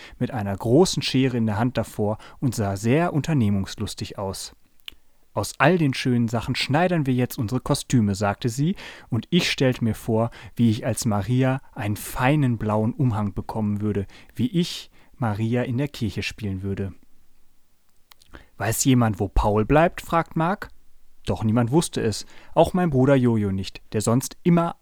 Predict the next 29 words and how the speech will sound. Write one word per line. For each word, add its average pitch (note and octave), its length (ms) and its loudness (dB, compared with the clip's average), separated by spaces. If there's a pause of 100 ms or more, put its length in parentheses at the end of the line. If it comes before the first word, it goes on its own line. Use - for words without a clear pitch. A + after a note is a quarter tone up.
alles F#2+ 360 -6
weiß. F#2 360 -8 (760)
„Fangen A3 320 2
wir C#3 140 6
ohne A#2 200 6
ihn G#2+ 160 0
an“, G2+ 220 -6
entschied - 380 -2
Franzi. G2 500 -6 (600)
„Zunächst B2+ 580 2
das C3+ 160 -2
Kostüm C3+ 440 0
für A#2 160 -2
den A#2 200 2
Wirt.“ G2+ 380 -2 (640)
Franzi D3 480 -2
kramte G#2+ 400 -2
im C3+ 140 2
Kleiderhaufen. G2 760 -2 (520)
„Setz - 260 2
mal F#3 120 2
die E3+ 80 0
Clownsglatze G#3 800 -2
auf“, F#2+ 240 -4
sagte G#2+ 380 -2
sie G#2+ 140 -2
dann G#2 180 -2
zu - 160 -6
Jojo. G2+ 400 0